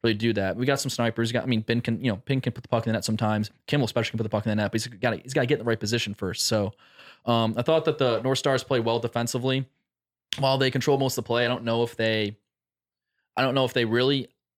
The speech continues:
um, like, outchanced, like, us, the Tigers, a lot, but they definitely outshot us a lot. They had more shots for sure. Um,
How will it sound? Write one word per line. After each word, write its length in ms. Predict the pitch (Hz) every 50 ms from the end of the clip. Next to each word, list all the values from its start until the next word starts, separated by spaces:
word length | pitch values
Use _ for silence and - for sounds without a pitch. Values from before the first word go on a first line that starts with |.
| _ _ -
um, 500 | 135 127 127 120 120 113 110 110 107 107
like, 200 | 107 104 101 - _ -
outchanced, 680 | 127 131 - - - - 127 135 151 151 - - -
like, 160 | - 135 127 123
us, 180 | 135 147 147
the 80 | - 120
Tigers, 260 | 147 147 147 156 147
a 60 | 160
lot, 240 | 160 160 160 165 160
but 60 | -
they 80 | - 117
definitely 240 | 127 120 - 139 120
outshot 420 | 117 - - - - 101 101 107
us 140 | 110 107 -
a 60 | 117
lot. 260 | 113 110 110 110 110
They 80 | - 120
had 100 | 117 117
more 140 | 113 110 104
shots 420 | - - 107 101 104 101 - -
for 140 | - - -
sure. 420 | - - 101 101 101 101 101 - _ _ -
Um, 360 | 101 101 98 98 98 98 101